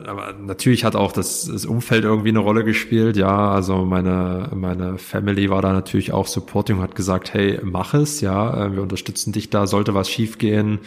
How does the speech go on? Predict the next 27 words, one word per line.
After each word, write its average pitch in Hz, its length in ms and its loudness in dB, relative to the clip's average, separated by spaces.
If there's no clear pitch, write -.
ähm, 98 800 -2
haben 104 160 -2
wir 104 60 2
deinen 95 200 2
Rücken.“ 135 520 0
Ähm, 92 520 -2
das 87 140 -6
ist 101 140 0
natürlich, 95 640 0
das 104 160 -4
ist 101 120 -6
natürlich 98 380 0
immer, 92 600 0
gibt - 200 -2
einem 104 100 4
natürlich 95 300 0
ein 95 60 -6
gutes 90 220 -4
Gefühl, 87 380 -4
ja. 92 260 0
Ähm, 87 880 0
und 104 200 0
gleichzeitig 107 920 0
dachte 101 300 -6
ich - 80 -10
dann, 98 240 -2
Hey, 131 280 0